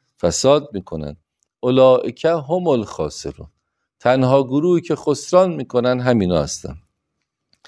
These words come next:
کیف تکفرون بالله، شما چی جوری به خدا کافر می‌شوید در حالی که و کنتم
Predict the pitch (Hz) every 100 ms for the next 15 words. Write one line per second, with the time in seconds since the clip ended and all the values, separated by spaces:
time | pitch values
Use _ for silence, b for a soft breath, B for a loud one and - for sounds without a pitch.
0 | B B B B - 113 98 - 135 185
1 | 185 - 175 170 165 156 143 147 139 135
2 | 139 131 123 - - 139 165 - 170 143
3 | 156 151 180 185 170 - 165 147 147 135
4 | 147 139 139 135 131 127 - 123 120 117
5 | 120 120 113 135 147 139 131 131 110 113
6 | b b b - 117 110 160 165 147 -
7 | 120